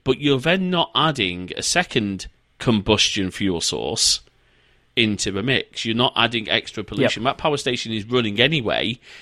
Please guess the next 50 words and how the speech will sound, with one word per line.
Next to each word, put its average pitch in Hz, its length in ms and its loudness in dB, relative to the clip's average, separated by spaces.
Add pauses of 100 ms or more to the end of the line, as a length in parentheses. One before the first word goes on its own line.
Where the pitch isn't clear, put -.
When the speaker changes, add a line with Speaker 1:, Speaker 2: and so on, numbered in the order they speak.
Speaker 1:
is 113 140 -2
producing 120 480 -2
that 120 220 0
pollution. 107 580 -4 (540)
You're 127 240 2
not 139 220 2
then 120 140 4
adding 120 360 -2
to - 160 -8
it. 87 240 -6
Is 123 100 -6
that 175 160 0
a 165 60 0
fair 180 420 0
assessment? 190 560 -4 (300)
Speaker 2:
Yeah, 123 260 6 (240)
but 135 120 2
it - 100 -4
has 151 160 4
to - 80 -8
be 131 80 2
said, 120 280 4 (520)
I've 117 80 -6
heard 127 160 2
some 110 440 0
other 113 120 0
people 107 160 -2
say 107 160 2
this 98 100 0
before, 95 380 0
that 90 160 -2 (840)
in 110 140 0
running 117 240 4
an 110 60 4
old 101 240 2
car 95 340 0
for 101 180 -4
a 95 60 -2
long 101 180 0
amou-, 98 240 -4
amount 104 200 0
of - 60 -10
time, 82 420 -2 (260)
it's - 180 -2
a 104 60 0
lot 104 300 2
better 101 240 2
for - 100 -2
the 95 60 2
environment 92 480 0